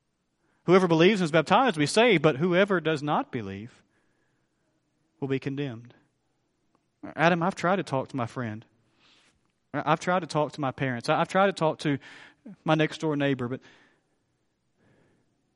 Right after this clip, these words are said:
they, they, they don't, they don't want to believe this stuff.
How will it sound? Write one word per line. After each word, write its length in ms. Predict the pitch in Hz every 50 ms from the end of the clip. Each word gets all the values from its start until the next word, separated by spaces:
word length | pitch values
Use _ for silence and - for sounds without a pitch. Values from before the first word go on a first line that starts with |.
| _ _ _ _ _ _ _ _ _ _ _ _ _ _ _ 240 -
they, 220 | - - 143 139
they, 180 | - - 156 151
they 160 | - 151 156
don't, 300 | 156 156 147 - - -
they 100 | 143 151
don't 160 | 151 151 135
want 140 | 131 165 240
to 40 | 285
believe 280 | - 117 104 104 101 98
this 100 | 95 -
stuff. 500 | - - 98 92 90 - _ - _